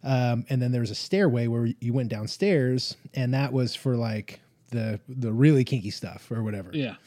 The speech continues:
Speaker 1: And, uh, so, and when you go down there, it was, like, um, stone walls. You know, it's pitch black 'cause it's underground. And there are these super creepy, uh, they're like little windows, like a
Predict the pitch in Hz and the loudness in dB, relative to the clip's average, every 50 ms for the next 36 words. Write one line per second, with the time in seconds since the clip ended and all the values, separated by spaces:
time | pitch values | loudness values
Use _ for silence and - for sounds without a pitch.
0 | - - - - _ _ - 131 139 139 135 135 131 127 123 127 120 117 113 110 | -20 -20 -20 -20 _ _ -4 0 2 2 4 2 2 2 2 0 0 0 -2 -4
1 | 110 104 113 - - - - 143 131 127 127 123 - - - 117 127 - - 135 | -4 -6 -8 -12 -6 -2 0 2 2 2 0 -2 -4 -8 -12 -12 -8 -4 -2 -2
2 | 123 120 120 131 120 113 123 156 147 143 127 120 127 170 214 226 180 147 131 131 | -2 0 0 0 0 2 2 4 4 4 4 2 2 2 2 4 4 4 2 2
3 | - 135 131 127 113 123 123 117 107 - 127 117 107 101 101 - - - - _ | 0 -2 -2 -2 -2 -4 -4 -4 -4 -4 -4 -4 -4 -6 -8 -10 -14 -20 -20 _
4 | _ _ _ - - - - 127 120 113 110 107 98 107 - - - - - - | _ _ _ -20 -12 -6 -4 -2 -2 -2 -4 -6 -8 -10 -12 -12 -10 -10 -6 -2
5 | - 151 143 147 143 147 143 135 123 120 127 123 127 123 123 123 120 120 127 120 | 2 2 4 4 4 4 4 2 2 0 0 0 0 0 0 0 0 0 -2 -2
6 | - - 139 131 127 110 - - - 190 131 - 120 113 113 117 - - 113 113 | -4 -4 -2 -2 -2 -2 0 2 2 2 2 0 -6 -6 -6 -6 -6 -6 -6 -6
7 | 107 - 120 117 113 98 117 98 92 95 107 123 - _ - - - - - - | -4 -4 -4 -4 -4 -4 -6 -6 -6 -8 -8 -8 -10 _ -20 -20 -20 -20 -20 -20
8 | - - - - - _ _ - - 139 135 131 131 127 123 123 117 113 - - | -20 -20 -20 -20 -20 _ _ -4 0 2 2 4 4 2 2 0 0 -2 -6 -6
9 | 127 120 135 135 131 123 110 123 123 127 120 120 117 117 113 107 - - - - | -2 0 0 0 0 -2 -2 0 0 0 0 0 0 -2 -2 -4 -6 -8 -10 -10
10 | - - - - 156 190 214 208 - 135 117 117 - - - - - 147 165 165 | -8 -8 -2 2 2 2 2 2 0 -2 -4 -4 -8 -14 -10 -4 -2 0 0 0
11 | - 170 160 156 151 147 131 - _ _ _ _ _ _ - 120 123 - - - | 0 -2 0 0 0 0 -2 -4 _ _ _ _ _ _ -12 -10 -10 -10 -12 -14
12 | - - 131 123 143 143 139 135 127 - 139 156 156 131 107 107 135 156 165 151 | -14 -8 -4 -2 0 2 2 2 2 2 4 4 6 4 4 4 4 6 6 4
13 | 113 104 98 90 85 - - - - - - _ _ - 139 131 117 107 - 120 | 2 0 -4 -8 -10 -8 -8 -8 -8 -10 -12 _ _ -2 -2 -2 0 -2 -4 -4
14 | 113 107 101 107 | -4 -4 -6 -8